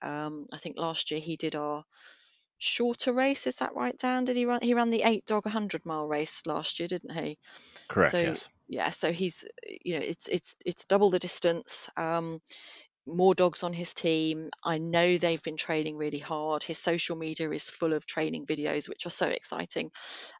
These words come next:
Speaker 1: Um, and he has some really good footage on hi-, on his social media pages. So he will be a, he will be a team to watch, I think, because I think he's, he's on the ascendancy. Yeah, I'm
Speaker 2: Yeah, and
Speaker 1: excited.
Speaker 2: it,
Speaker 1: Go on.
Speaker 2: I, I think the,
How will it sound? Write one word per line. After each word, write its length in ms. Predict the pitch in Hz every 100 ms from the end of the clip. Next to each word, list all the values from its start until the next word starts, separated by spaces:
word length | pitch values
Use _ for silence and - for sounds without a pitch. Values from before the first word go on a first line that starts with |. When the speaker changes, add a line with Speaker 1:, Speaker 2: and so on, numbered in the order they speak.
| -
Speaker 1:
Um, 480 | 160 160 156 151 143 -
and 120 | 165 165
he 140 | 170
has 180 | 170 165
some 200 | 170 147
really 380 | 151 170 156 151
good 180 | 143 -
footage 400 | - - 151 156
on 160 | 147
hi-, 140 | 151 -
on 100 | 156
his 160 | 151 139
social 320 | 147 151 -
media 260 | 151 147 143
pages. 560 | - 147 - 151 - - - - - - -
So 300 | - 196 190
he 240 | 175 208
will 140 | 220 233
be 160 | 190
a, 60 | 175 165
he 220 | 180 220
will 100 | 254
be 140 | 254 226
a 60 |
team 320 | - - 190 190
to 100 | 196
watch, 420 | 185 170 - -
I 80 | 156
think, 320 | - 156 165
because 240 | - 160 175
I 40 |
think 200 | 175 180
he's, 240 | - 156 -
he's 200 | 175 170
on 180 | 185 190
the 120 | 180
ascendancy. 800 | 175 160 156 - - - 151 - _ - - - - _ _ _ _ _ -
Yeah, 140 | 160 165
I'm 80 | 170
Speaker 2:
Yeah, 220 | 98 92
and 120 | 85 92
Speaker 1:
excited. 120 | -
Speaker 2:
it, 60 | - - - _
Speaker 1:
Go 60 | 170
on. 140 | 156 - -
Speaker 2:
I, 120 | 190 -
I 80 | 92
think 520 | - 104 92 - - -
the, 420 | 92 87 85